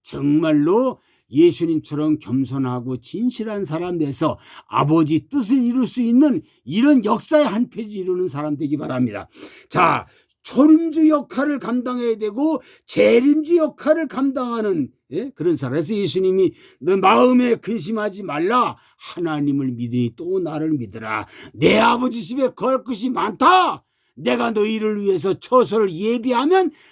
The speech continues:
내가 간다." 예? "내가 다시 간다. 내가 간다. 응? 예? 내가 간다." 요한복음 십사 장에 말씀했지. "내가 다시 갈다." 예? 그러니까 예수님 올 때가 된 이때에 정말 예수님 초림주 역할을 잘 감당하고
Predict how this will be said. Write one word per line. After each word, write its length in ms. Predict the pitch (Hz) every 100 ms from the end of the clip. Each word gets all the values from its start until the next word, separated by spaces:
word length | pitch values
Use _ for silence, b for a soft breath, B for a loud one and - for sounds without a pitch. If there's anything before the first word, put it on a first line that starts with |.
| _
내가 460 | 110 190 175 135
간다." 1500 | - 139 160 202 233 233 208 180 160 147 131 123 120 113 107 - _ _
예? 240 | 135 233 294 _
"내가 500 | 113 151 160 151 151
다시 340 | - 131 - - _
간다. 540 | 120 101 82 90 87 87
내가 180 | 110
간다. 540 | 139 113 95 85 85 - _ _ 147
응? 160 | 214 - _ _ _ _ _ _ _ 131
예? 180 | 208 285 _
내가 180 | 175 233
간다." 340 | 180 196 196
요한복음 460 | 220 262 254 254 254
십사 380 | - 220 - 220
장에 220 | 214 208
말씀했지. 540 | 190 180 - 180 180
"내가 140 | 175 254
다시 380 | - 240 190 254
갈다." 600 | 202 226 247 226 160 - -
예? 160 | 208 -
그러니까 240 | 143 165 B B 123
예수님 640 | 226 269 - 233 226 220
올 200 | 170 165
때가 280 | 208 175 170
된 140 | 151 156
이때에 800 | 190 226 - 302 349 320 160 - _ _ _
정말 440 | 131 165 170 147
예수님 580 | 135 220 247 233 233 226
초림주 420 | - 226 233 220 220
역할을 460 | 196 - 190 196
잘 200 | 165 180
감당하고 760 | 175 156 170 175 170 160 220 233